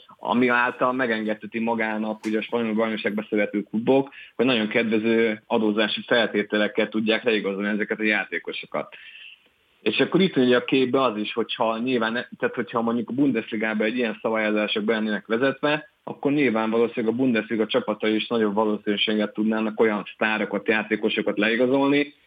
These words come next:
és vonzóbb is lenne a játékosok számára, hogy Bundesligában játszanak, és akkor nyilván itt szépen lassan el tudna kezdeni építkezni maga a Bundesliga és, és a Bundesliga márkájának úgymond a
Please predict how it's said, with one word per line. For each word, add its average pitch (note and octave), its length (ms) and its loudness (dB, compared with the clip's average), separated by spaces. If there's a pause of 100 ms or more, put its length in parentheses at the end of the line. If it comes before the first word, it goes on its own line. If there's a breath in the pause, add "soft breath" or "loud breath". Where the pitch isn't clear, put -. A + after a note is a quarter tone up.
és - 140 0
vonzóbb B2+ 560 4
is A#2 160 0
lenne B2+ 440 0 (120)
a G#2 100 -2
játékosok G#2+ 680 -2
számára, G#2+ 300 0
hogy G#2 120 0
Bundesligában G#2+ 720 0
játszanak, C3 600 0 (280 loud breath)
és - 180 0
akkor - 200 0
nyilván A2+ 240 4
itt G#2+ 120 -4
szépen G#2+ 280 2
lassan A2+ 320 0
el A2 140 0
tudna G#2+ 380 0 (400 loud breath)
kezdeni A2 560 2
építkezni G#2+ 580 0
maga G#2+ 220 2
a G#2 100 4
Bundesliga G#2+ 580 0
és, G#2+ 300 0
és G#2 360 0
a G#2+ 220 4
Bundesliga G#2+ 840 2
márkájának G#2 880 0
úgymond G#2 340 2
a G#2 280 0